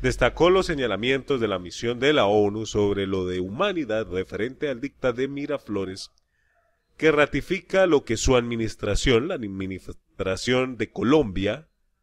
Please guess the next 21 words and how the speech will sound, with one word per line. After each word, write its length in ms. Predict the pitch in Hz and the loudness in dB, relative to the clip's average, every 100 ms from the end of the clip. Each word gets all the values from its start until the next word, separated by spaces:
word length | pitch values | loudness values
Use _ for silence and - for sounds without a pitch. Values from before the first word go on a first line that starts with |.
| _ | _
su 180 | - 95 | -8 -6
administración 680 | 87 90 90 - 85 107 | -6 -8 -10 -10 -8 -4
anterior, 380 | 120 117 101 117 | -4 -4 -4 -2
la 140 | 120 107 | -2 -2
administración 720 | 95 98 98 98 90 92 131 | -4 -8 -10 -10 -10 -6 -2
de 100 | 139 | 0
Brasil, 480 | 143 147 - 131 117 _ _ _ _ _ | 2 0 -4 -8 -10 _ _ _ _ _
que 100 | 101 | -2
son 240 | - 127 | 0 -2
sus 160 | 135 143 | -2 -2
hermanos 420 | 127 120 131 98 | -2 0 -2 -2
más 240 | 98 104 | -4 -4
cercanos, 880 | - 147 - 127 120 92 104 - - _ _ _ _ _ _ _ _ _ _ _ _ _ _ _ | -2 -4 -2 -2 -2 -2 -8 -14 -20 _ _ _ _ _ _ _ _ _ _ _ _ _ _ _
lo 220 | 104 110 | 2 4
certifica 800 | 101 131 113 - 107 117 113 113 | 4 2 2 -2 -6 -6 -4 0
hoy 180 | 113 120 | 2 2
en 140 | 127 | -2
día, 340 | 117 95 87 - _ - | -4 -4 -6 -10 _ -12
la 240 | 107 131 | 0 2
naturaleza 800 | 127 123 127 120 135 165 180 170 | 2 0 2 2 2 2 0 0
normal 720 | 135 101 101 117 135 185 202 | 0 0 2 2 2 -2 -8